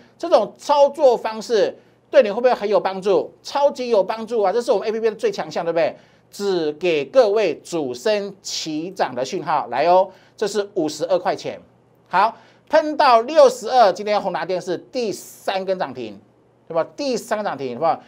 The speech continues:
那请问呢，你可不可以说，哦，我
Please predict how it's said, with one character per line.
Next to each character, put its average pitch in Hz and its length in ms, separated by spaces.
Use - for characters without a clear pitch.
那 277 100
请 254 280
问 349 200
呢， 254 240
你 269 160
可 262 140
不 277 100
可 294 140
以 277 100
说， 262 380
哦， 185 720
我 147 300